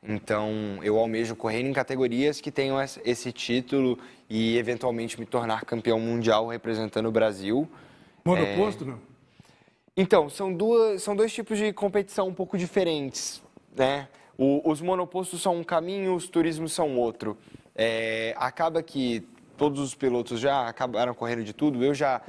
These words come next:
Speaker 1: já tive uma experiência de monoposto em dois mil e dezessete, eu corri a Fórmula três Brasil. Mas o monoposto, ele é uma, o, o monoposto que a gente tá comentando aqui são carros de fórmula, né? Pra,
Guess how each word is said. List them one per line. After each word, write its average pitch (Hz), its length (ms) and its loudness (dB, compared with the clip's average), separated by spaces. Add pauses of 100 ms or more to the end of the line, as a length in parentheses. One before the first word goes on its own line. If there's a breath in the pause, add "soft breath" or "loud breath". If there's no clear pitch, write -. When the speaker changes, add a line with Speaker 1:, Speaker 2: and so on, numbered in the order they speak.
(160 loud breath)
Speaker 1:
já 123 120 2
tive 135 200 -4
uma 131 120 0
experiência 123 540 -2
de 117 80 0
monoposto 123 640 0
em 117 40 -6
dois 110 180 0
mil 117 100 -6
e 113 60 -4
dezessete, 123 480 0
eu 117 80 -6
corri 110 200 0
a 107 60 0
Fórmula 113 320 -2
três 107 280 0
Brasil. 107 540 2 (880 loud breath)
Mas 123 560 2
o 156 60 0
monoposto, 160 680 0
ele 156 180 2
é 147 80 4
uma, 143 440 -2
o, 120 280 0
o 120 40 0
monoposto 143 440 2
que - 60 -6
a - 40 2
gente 127 160 -6
tá 139 100 0
comentando 131 380 -2
aqui 123 180 -6
são 143 140 -2
carros 151 240 0
de 139 80 -6
fórmula, 104 500 4
né? 117 200 -2
Pra, 110 280 -2